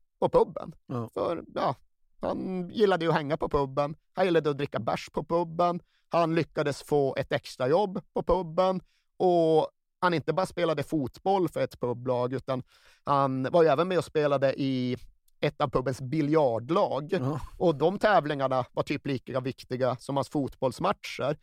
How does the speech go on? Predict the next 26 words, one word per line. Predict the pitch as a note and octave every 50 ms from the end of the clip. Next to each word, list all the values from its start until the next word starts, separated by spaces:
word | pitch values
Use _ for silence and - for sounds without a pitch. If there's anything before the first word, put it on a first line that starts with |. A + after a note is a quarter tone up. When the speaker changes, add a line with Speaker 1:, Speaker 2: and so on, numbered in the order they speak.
| _ _ _ _
Speaker 1:
Men | - - - A3+
visst, | G#3 F3 - - - - -
han | F3+ F3+ F#3+
lirade | G3 G3 F3 D#3+ D#3+ D#3 F#3 F#3 F3 F3
lite | E3+ D#3+ C#3+ B2 - - _ _ - D3 C#3+ - - _
för | - - - C#3+ C#3 C3+ C3 C3 C3 B2 - - _ _
det | E3 D#3 C#3 B2+ -
publag | - C#3+ C3 B2 A#2+ B2 C3 B2+ A#2 A#2 B2 B2+ - - _ _ _ _ _ _
som | - D#3+
var | D#3 D#3+
knutet | - - E3 D3+ C3+ A#2+ - - _ - C#3+ C#3 C3 - _ _ - - -
till | - - D3 C#3 -
en | G3 G3+ G#3 G3 F#3
av | E3+ D3
de | C#3 C#3 C3+
ölstugor | B2+ B2 A#2+ A#2 - - - C3+ B2+ B2 A#2+ A#2+ A#2 B2 B2 A#2+ - -
där | B2+ B2
han | B2+ A#2+
brukade | A2+ A2+ - A#2 A#2
hänga. | A#2 C#3 C3 A2+ A2+ C3+ D#3+ D#3+ - - - _ _ _ _ _ -
Han | D#3 D3
spelade | - - D#3+ C#3+ C#3 C3+ B2 B2
för | - - C#3 C3+ B2+ - - - C3 A#2
The | D#3+ D3+ - _
Anvils | - D#3 D#3+ D#3+ E3 D3+ D3 C#3 B2 A2+ C3 B2+ A2+ A#2 A2 - - - - _ _ -
publag. | D#3 C3+ A#2+ A#2 A2+ C3+ D3 D3 C3 A#2 - - C#3+